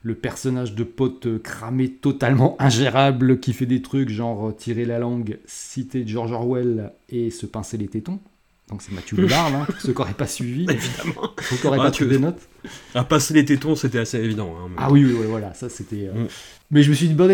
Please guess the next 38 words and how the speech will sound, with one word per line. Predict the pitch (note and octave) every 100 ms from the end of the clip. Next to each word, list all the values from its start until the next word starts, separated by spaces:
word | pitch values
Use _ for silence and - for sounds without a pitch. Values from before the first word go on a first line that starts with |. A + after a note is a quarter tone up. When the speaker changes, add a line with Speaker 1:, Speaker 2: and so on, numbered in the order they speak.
| F3+
Speaker 1:
quand, | F3+ E3+
quand | D#3+
j'ai | G3
vu, | A3
j'étais, | E3+ C#3+
j'étais | D3+ D3+
à |
la | D3+
fois, | C#3+ F3 -
ah, | E3+ -
effaré | F3 - D#3 F#3+
en |
me | C#3+
disant, | D#3+
genre, | C#3+ B2
en |
même | C3
temps, | D3 E3+ - _ -
quel | D3+
est |
le | C#3+
move | B2 D#3+ F3 B2
le, | A#2 A#2+
le, | B2+ B2
le, | C3 A#2+ A2 - - G#2
<laughs> | - - - -
le | C#3+ C#3+
plus | - D#3+ E3+
Mathieu | C#3+ C#3 D3
Lillard | B2+ C#3 C#3 A#2
du | A#2+
monde, | D3 E3
c'est | A#2+
ça, | A2+
donc, | F#2+ F2 -
euh. | F#2+ G2 G#2 - D#3+ - - A3+
<laughs> | - - - -
Euh, | C#3 C3 C3 B2+ B2 A#2+